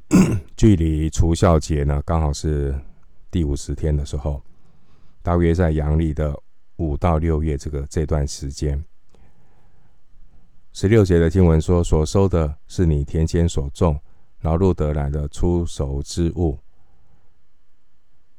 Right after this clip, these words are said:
这里指的就是刚开始收割小麦的时候，要将他们耕种所得的出熟之物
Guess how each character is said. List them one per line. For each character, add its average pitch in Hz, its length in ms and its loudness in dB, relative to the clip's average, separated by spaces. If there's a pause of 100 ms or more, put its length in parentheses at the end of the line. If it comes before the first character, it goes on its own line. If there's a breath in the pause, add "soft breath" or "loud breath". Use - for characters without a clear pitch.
(520)
这 110 140 2
里 80 320 2
指 80 180 -2
的 78 140 0
就 87 160 0
是 78 480 -2 (1120)
刚 98 200 2
开 95 240 2
始 71 220 -4
收 85 280 0
割 82 400 -2 (120)
小 - 260 -6
麦 78 200 0
的 69 120 -6
时 - 100 -10
候， 73 300 -8 (1400)
要 98 240 6
将 90 460 4 (800)
他 85 140 -2
们 78 420 2 (240)
耕 95 240 2
种 87 240 2
所 71 240 -4
得 71 220 -6
的 73 180 -4
出 90 320 0
熟 71 300 -2
之 82 220 -2
物 80 200 0